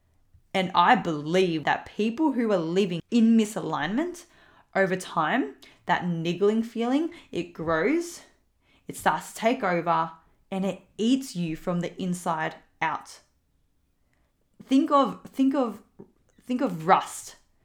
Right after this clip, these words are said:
Rust starts very small, but it only grows from there.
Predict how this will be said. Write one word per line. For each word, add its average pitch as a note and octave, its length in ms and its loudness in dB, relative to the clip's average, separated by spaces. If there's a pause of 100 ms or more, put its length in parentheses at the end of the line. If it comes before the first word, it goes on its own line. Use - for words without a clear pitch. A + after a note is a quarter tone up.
(260)
Rust A3 440 4
starts - 480 -2
very F#3 240 -2
small, E3 580 -6 (500)
but A3 80 0
it G3+ 160 -2
only A3 460 0
grows F3 520 -2
from E3+ 220 -6
there. E3+ 320 -4